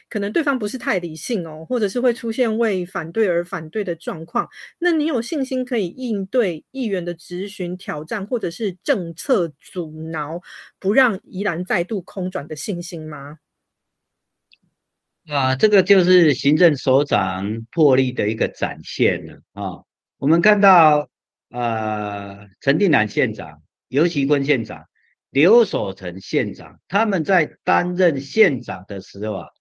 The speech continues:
Speaker 2: 议会民进党都没有过半，甚至啊，有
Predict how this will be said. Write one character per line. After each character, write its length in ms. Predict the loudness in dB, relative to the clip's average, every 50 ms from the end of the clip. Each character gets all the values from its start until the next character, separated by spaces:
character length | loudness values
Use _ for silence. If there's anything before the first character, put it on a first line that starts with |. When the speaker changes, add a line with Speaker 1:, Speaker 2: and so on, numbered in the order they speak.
| _ _ _ _ _
Speaker 2:
议 240 | -4 -4 -2 0 6
会 440 | 6 6 6 6 2 -2 -12 _ _
民 160 | _ -4 0
进 160 | 0 0 2
党 160 | 2 -2 -2 -2
都 100 | -2 -2
没 120 | 0 -2
有 100 | -2 -4
过 240 | -4 -6 -6 -6 -6 -6
半， 140 | -6 -6 -6 -6 _ _ _ _ _ _ _ _ _ _ _ _ _ _ _
甚 180 | 0 2 2 2
至 100 | 2 2
啊， 220 | 2 0 0 -4 -12 _ _ _ _ _ _ _ _ _ _ _ _
有 580 | -2 -2 0 0 -2 -4 -6 -10 -16 -18 _